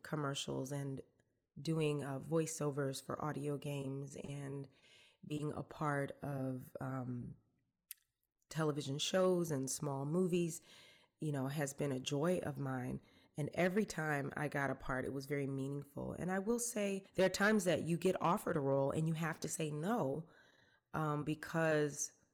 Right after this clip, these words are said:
the parameters around the role aren't quite what you thought they would be. Perhaps the pay is not what you thought, the dates have changed,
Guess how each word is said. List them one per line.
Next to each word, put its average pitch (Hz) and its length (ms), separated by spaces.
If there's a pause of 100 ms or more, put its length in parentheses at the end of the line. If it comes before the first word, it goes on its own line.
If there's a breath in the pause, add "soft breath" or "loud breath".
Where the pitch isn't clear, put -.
(140)
the 165 120
parameters 151 680
around 135 280
the 139 80
role 131 480
aren't 143 420
quite 143 340
what 147 180
you 147 100
thought - 300
they 143 100
would 131 220
be. 139 280 (400 loud breath)
Perhaps 151 360
the - 100
pay 160 300
is 156 100
not 151 240
what - 160
you 151 100
thought, 143 400 (480 loud breath)
the 135 80
dates - 600 (100)
have 147 240
changed, 139 880